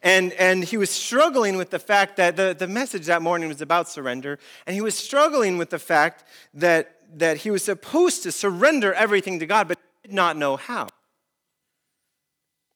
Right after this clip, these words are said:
And the, the, I was the worst person in the world to ask him, like, to help him understand what that meant, because I didn't really understand what it meant either.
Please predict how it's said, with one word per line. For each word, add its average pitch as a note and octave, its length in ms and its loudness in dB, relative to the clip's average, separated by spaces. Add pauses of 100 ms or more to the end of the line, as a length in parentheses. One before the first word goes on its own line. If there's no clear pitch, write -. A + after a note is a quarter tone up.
(1300)
And G#3 320 4
the, G3 340 6
the, E3 600 2
I A#3 100 8
was B3 160 0
the E3 100 -2
worst A3 360 0
person A3 280 -2
in F3 80 -2
the D#3 120 0
world G3 460 2
to F3 100 2
ask C#4+ 320 2
him, D3 260 -4
like, C#3 240 0 (460)
to D#3 100 -4
help D#3+ 160 -2
him E3 160 -4
understand D#3 400 -4
what C3+ 80 -4
that C#3 180 0
meant, A#3 380 -4 (840)
because F3 220 -2
I A#3+ 180 4
didn't D4+ 180 0
really D#3+ 220 2
understand C#3+ 420 -2
what C#3+ 100 0
it C#3+ 80 -2
meant E3+ 200 -4
either. D#4 300 -4